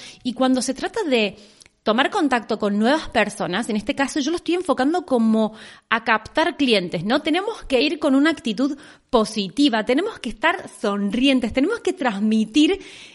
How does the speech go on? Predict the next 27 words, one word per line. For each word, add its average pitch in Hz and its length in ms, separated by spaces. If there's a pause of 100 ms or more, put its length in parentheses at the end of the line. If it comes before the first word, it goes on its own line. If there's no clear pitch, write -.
(100)
esa 220 300
alegría 247 640
que 214 120
tenemos, 269 540
que 240 140
muchas 339 280
veces 359 220
estamos 330 380
contentos, 226 480
estamos 294 240
tranquilos, 269 440
en 214 220
paz 277 300
o - 20
lo 214 160
que 208 100
sea, 302 440 (420)
pero 339 160
no 392 140
transmitimos 381 800
eso 185 320
porque 269 200
estamos 403 340
serios. 277 640 (180)
Entonces 359 340
tenemos 359 380
que 330 240